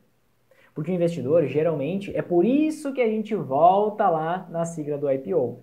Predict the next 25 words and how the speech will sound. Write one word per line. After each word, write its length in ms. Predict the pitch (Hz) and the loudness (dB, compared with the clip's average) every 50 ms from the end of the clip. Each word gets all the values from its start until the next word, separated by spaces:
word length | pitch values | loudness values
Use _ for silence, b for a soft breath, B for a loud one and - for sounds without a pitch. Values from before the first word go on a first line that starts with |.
| B B B B B - | B B B B B 2
I 160 | 226 262 247 | 2 2 2
P 200 | 240 185 165 160 | 2 0 2 4
O, 220 | 185 214 208 165 | 4 4 4 2
pra 160 | 127 143 139 | 2 -2 -4
maioria 240 | 143 151 151 160 170 | -4 -2 2 2 2
das 100 | 170 170 | 2 0
pessoas, 540 | - - 113 - - 170 185 - 139 123 123 | -6 -10 -10 -6 -4 -2 0 0 0 0 0
é 320 | 135 160 190 233 - - - _ _ _ _ _ _ - | 0 0 0 -2 -4 -8 -16 _ _ _ _ _ _ -18
Initial 760 | 131 127 120 117 127 151 196 220 214 - - 214 226 220 220 - _ _ _ _ | -14 -10 -8 -6 -6 -4 -4 -6 -6 -8 -10 -10 -10 -10 -12 -16 _ _ _ _
Public 480 | - 131 139 147 151 151 165 160 - - - _ - | -2 -2 -2 -2 -2 -6 -6 -8 -10 -20 -20 _ -10
Offering. 460 | 139 123 117 - - 101 87 - - _ _ _ _ _ _ _ _ _ - | -8 -8 -8 -8 -12 -16 -18 -18 -20 _ _ _ _ _ _ _ _ _ -10
Mas 480 | 147 147 151 156 185 220 226 - - - - - | -6 -4 -4 -2 -2 -4 -6 -8 -12 -16 -10 -6
tem, 260 | 170 170 175 170 165 | -6 -6 -4 -4 -6
é 60 | 151 | -6
muito 360 | 147 147 156 175 208 269 - - | -6 -4 -2 0 0 0 -2 -2
conhecido 440 | - 226 202 196 - - 180 175 | -4 -4 -4 -4 -6 -8 -8 -8
no 40 | 175 | -6
mercado 320 | 170 165 165 165 151 156 151 | -6 -6 -4 -4 -6 -6 -8
financeiro 520 | - 185 190 190 190 - - 170 175 190 | -10 -10 -12 -12 -12 -8 -4 -4 -2 -4
como 460 | 214 - - 202 196 202 226 247 240 - - - | -4 -4 -4 -2 0 0 0 -2 -4 -8 -16 -14
que 80 | - 196 | -12 -12
a 60 | 180 | -10
sigla 300 | - - 180 165 170 170 | -8 -8 -4 -4 -4 -4
significa 720 | 165 160 160 165 165 170 165 185 202 202 - 254 254 262 - - _ _ _ _ _ _ _ _ _ _ - | -4 -4 -4 -4 -4 -4 -4 -4 -4 -2 -2 -2 -2 -4 -12 -20 _ _ _ _ _ _ _ _ _ _ -12
It's 480 | 170 190 214 220 220 - - - - _ | -8 -6 -6 -6 -8 -10 -20 -20 -20 _